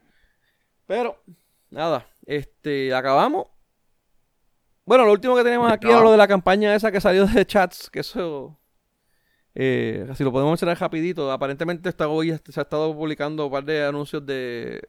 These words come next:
Speaker 1: un pack de esto, alguien, un grupo, que están diciendo que, eh,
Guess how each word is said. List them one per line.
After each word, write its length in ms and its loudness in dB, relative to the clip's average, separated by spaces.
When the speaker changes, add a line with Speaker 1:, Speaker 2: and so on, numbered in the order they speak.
Speaker 1:
un 200 -12
pack 300 0
de 100 -4
esto, 320 -4
alguien, 340 -6
un 240 -12
grupo, 480 -6
que 80 -16
están 240 -8
diciendo 320 -6
que, 100 -4
eh, 260 -6